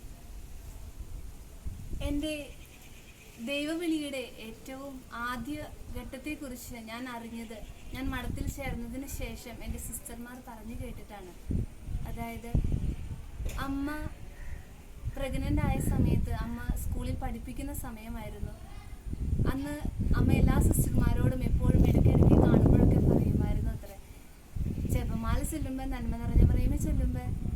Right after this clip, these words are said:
ഉദരഫലം ഓർക്കുമ്പോ എൻ്റെ ഉദരഫലത്തെയും ഓർക്കണമേ" എന്ന്. ആ ഒരു പ്രാർത്ഥനയായിരിക്കണം എൻ്റെ ജീവിതത്തിൽ ഇന്നും ശക്തിയായി എനിക്ക് മാറുന്നതെന്നാണ് എൻ്റെ ജീവിത അനുഭവങ്ങളിൽ നിന്ന് എനിക്ക് എപ്പോഴും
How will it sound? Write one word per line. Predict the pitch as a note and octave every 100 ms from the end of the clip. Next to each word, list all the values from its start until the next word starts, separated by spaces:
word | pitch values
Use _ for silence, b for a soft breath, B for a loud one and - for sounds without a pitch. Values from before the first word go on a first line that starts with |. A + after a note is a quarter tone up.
| - B3
ഉദരഫലം | A3+ A#3+ B3 C4+ C#4+ D#4
ഓർക്കുമ്പോ | C4+ C4 C4 B3+ A#3
എൻ്റെ | G#3 C#4+
ഉദരഫലത്തെയും | E4 B3 A#3 A#3 A3+ A3+ A#3+ C#4 C#4
ഓർക്കണമേ" | - - - - - -
എന്ന്. | - - - - - - - - - -
ആ | D4 F4
ഒരു | F4 E4
പ്രാർത്ഥനയായിരിക്കണം | D#4 C4 - C#4+ D#4+ D#4 C4 B3 - C4 A#3+
എൻ്റെ | A#3 A#3+ A#3
ജീവിതത്തിൽ | - A3+ A3+ A3+ A#3+ A3+ A#3
ഇന്നും | A#3 B3 -
ശക്തിയായി | - - - C#4+ C#4 B3+
എനിക്ക് | A#3 A#3 B3
മാറുന്നതെന്നാണ് | A#3 A3 A3+ A#3+ B3+ C4 B3 A3+ A3+ - G#3+
എൻ്റെ | A3 A3+ A3+ -
ജീവിത | A3+ A#3+ C#4
അനുഭവങ്ങളിൽ | C4 A3 A#3+ A#3 A#3+ B3
നിന്ന് | A#3
എനിക്ക് | G#3+ - G#3 - - - - A3+
എപ്പോഴും | A#3+ B3 B3 A#3